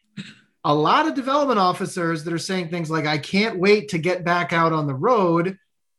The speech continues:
Does that mean we're going back to a world of ten visits a month instead of ten a week,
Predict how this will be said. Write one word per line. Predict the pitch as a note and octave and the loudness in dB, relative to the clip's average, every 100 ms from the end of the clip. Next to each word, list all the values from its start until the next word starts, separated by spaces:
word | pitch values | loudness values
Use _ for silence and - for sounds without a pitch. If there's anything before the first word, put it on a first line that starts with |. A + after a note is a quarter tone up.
| _ | _
Does | D#3 | -4
that | G#3+ B3 | -4 -4
mean | A#3+ | -2
we're | A3+ | -2
going | G3+ G#3 F#3+ | 0 -2 -2
back | G3 G3 | -2 -4
to | - F#3+ | -2 -2
a | |
world | E3 E3+ F#3+ F#3 E3+ | 0 0 2 2 2
of | D#3 C#3 | 0 -2
ten | F3 F#3+ | -2 -2
visits | E3 F3 E3+ E3+ | 0 -2 -2 -4
a | D3+ | -2
month | D3+ F#3+ G3+ E3 | 2 2 0 -4
instead | C#3 - C#3 | -6 -4 -4
of | C3 | -4
ten | D3 B2+ | -4 -4
a | |
week, | A#2+ G3+ A#3 G#3+ | 0 0 0 -4